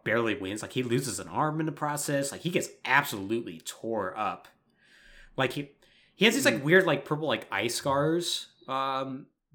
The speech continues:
Speaker 1: that are not originally there, but Zero causes, and he just never gets them repaired for one reason or another.
Speaker 2: Sure.
Speaker 1: Uh, oh, by the way, this red Reploid is called Zero. I guess I
Speaker 2: Okay.
Speaker 1: should, I guess I should say that. <laughs> So, like, he,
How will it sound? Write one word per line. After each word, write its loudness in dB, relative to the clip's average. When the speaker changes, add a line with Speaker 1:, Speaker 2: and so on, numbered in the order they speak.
Speaker 1:
that 2
are 0
not 0
originally 0
there, 0
but -6
Zero -6
causes, -6
and -12
he -2
just -4
never -6
gets -8
them -10
repaired -6
for -10
one -8
reason -4
or -4
another. -4
Speaker 2:
Sure. 0
Speaker 1:
Uh, 0
oh, 6
by 8
the -2
way, 6
this -6
red 0
Reploid -2
is -6
called -4
Zero. 2
I -6
guess -4
I 0
Speaker 2:
Okay. -2
Speaker 1:
should, -6
I -2
guess 8
I 6
should 2
say 4
that. -2
<laughs> 0
So, 6
like, 4
he, -2